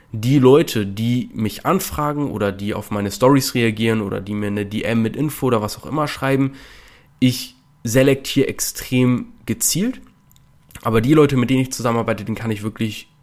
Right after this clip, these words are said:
geil weiterhelfen und geile Ergebnisse erzielen. Und die finde ich extrem leicht in meiner Community. Und die sind auch schon sehr warm. Warm bedeutet also ein,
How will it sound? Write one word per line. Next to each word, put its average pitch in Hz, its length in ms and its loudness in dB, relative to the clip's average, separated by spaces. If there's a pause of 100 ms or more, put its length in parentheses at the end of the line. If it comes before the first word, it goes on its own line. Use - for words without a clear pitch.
(140)
geil 110 240 0
weiterhelfen 123 400 -4
und 101 80 -6
geile 110 160 2
Ergebnisse 110 420 -2
erzielen. - 320 -12 (720)
Und 117 640 4 (540)
die 123 300 -2
finde 147 220 2
ich - 100 -4
extrem - 720 -2
leicht 135 480 -2
in 120 100 -6
meiner 110 200 -2
Community. 113 560 0 (880)
Und 120 120 0
die 123 80 2
sind 120 140 0
auch 117 120 -2
schon 113 240 0
sehr 107 280 0
warm. 104 460 2
Warm 117 240 2
bedeutet 113 400 0
also 104 200 -6
ein, 104 140 -6